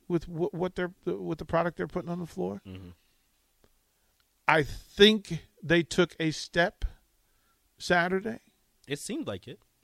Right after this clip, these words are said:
Speaker 1: Right? That you were playing with, uh, renewed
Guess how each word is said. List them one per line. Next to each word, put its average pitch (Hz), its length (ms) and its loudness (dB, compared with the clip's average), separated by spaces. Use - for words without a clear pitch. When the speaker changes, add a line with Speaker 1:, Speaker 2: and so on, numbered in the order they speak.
Speaker 1:
Right? 220 340 4
That 170 220 -4
you 175 100 2
were 170 160 4
playing 170 680 0
with, 151 400 -2
uh, 139 400 0
renewed 156 960 6